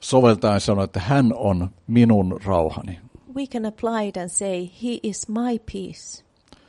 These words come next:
Speaker 1: Ja siihen liittyy myös läheisesti se, kun me tänään vietetään ehtoollista.
Speaker 2: And with that comes closely the,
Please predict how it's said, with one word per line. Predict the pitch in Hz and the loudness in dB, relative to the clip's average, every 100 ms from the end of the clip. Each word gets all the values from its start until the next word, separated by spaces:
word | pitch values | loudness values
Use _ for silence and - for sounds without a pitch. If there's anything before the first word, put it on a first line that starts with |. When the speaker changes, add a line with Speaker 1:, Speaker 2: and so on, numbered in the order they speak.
| _ _ _ _ - | _ _ _ _ -2
Speaker 1:
Ja | 110 95 | 2 2
siihen | - - 120 110 104 | 0 4 6 6 6
liittyy | 110 - - 98 92 85 - - _ _ _ _ | 4 2 -2 0 0 -2 -10 -20 _ _ _ _
myös | 104 95 - | -2 -2 -2
läheisesti | 110 104 92 92 - 101 | 0 0 0 -2 -8 -10
se, | - 104 | -8 -8
kun | 101 | -6
me | 95 | -6
tänään | 101 98 90 | -4 -4 -4
vietetään | 104 90 90 110 | -6 -8 -8 -8
ehtoollista. | 107 104 - - 98 - - - _ - | -6 -8 -8 -10 -10 -14 -18 -20 _ -10
Speaker 2:
And | 214 214 | -6 -4
with | 233 226 | -4 -4
that | 233 220 - - - _ - | -4 -6 -6 -16 -20 _ -8
comes | 196 185 170 - | -4 -4 -6 -10
closely | - 214 190 - 160 147 | -4 -2 -2 -6 -8 -8
the, | - | -6